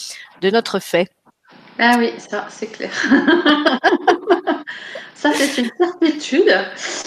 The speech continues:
Speaker 2: <laughs> On
Speaker 1: Donc,
Speaker 2: sait
Speaker 1: ça fait quand même
Speaker 2: absolument
Speaker 1: une heure
Speaker 2: pas
Speaker 1: d'émission
Speaker 2: faire
Speaker 1: qu'on fait, qu'on fait en solo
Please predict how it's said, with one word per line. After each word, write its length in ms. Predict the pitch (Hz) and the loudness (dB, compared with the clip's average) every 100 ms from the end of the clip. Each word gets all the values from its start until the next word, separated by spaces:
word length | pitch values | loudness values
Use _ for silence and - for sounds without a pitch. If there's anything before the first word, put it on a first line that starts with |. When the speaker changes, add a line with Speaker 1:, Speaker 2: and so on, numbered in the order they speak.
| - | 0
Speaker 2:
<laughs> 560 | 254 240 - 302 262 - - - - - | 2 2 2 2 2 -2 -6 -16 -10 -8
On 80 | |
Speaker 1:
Donc, 180 | 190 247 | 2 2
Speaker 2:
sait 40 | 269 | 4
Speaker 1:
ça 120 | 247 | 4
fait 100 | 277 | 4
quand 100 | 302 | 4
même 100 | 349 | 4
Speaker 2:
absolument 140 | 302 | 2
Speaker 1:
une 60 | 320 | 2
heure 100 | 339 | 2
Speaker 2:
pas 40 | |
Speaker 1:
d'émission 420 | 302 277 294 320 | 0 -2 -4 -4
Speaker 2:
faire 140 | 466 311 | -2 -4
Speaker 1:
qu'on 80 | - | -4
fait, 280 | - 247 | -4 -4
qu'on 200 | - 226 | -2 -8
fait 220 | 226 269 - | -4 -4 -4
en 80 | |
solo 500 | 277 240 226 247 339 | -4 -4 0 2 0